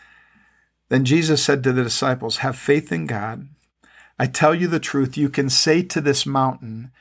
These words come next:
'Be lifted up and thrown into the sea,' and it'll happen. But you must really believe it'll happen and have no doubt in your heart. I tell you, you can pray for anything, and if you believe that you've received it, it'll be yours.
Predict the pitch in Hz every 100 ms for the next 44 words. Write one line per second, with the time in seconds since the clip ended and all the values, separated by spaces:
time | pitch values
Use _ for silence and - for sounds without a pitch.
0 | _ _ _ - 147 151 165 180 170 139
1 | 131 131 - 147 151 139 143 131 - 156
2 | 143 156 143 147 143 156 160 - 127 123
3 | 143 175 180 175 - 160 185 208 156 151
4 | 165 170 143 110 143 135 131 127 147 143
5 | 156 139 156 165 190 170 151 127 151 135
6 | - - - - 151 185 190 190 180 160
7 | 147 135 - 185 185 160 - 196 214 185
8 | 165 131 127 139 135 160 147 151 180 170
9 | 156 160 151 131 127 - - 185 143 127
10 | 123 117 117 120 127 160 131 107 -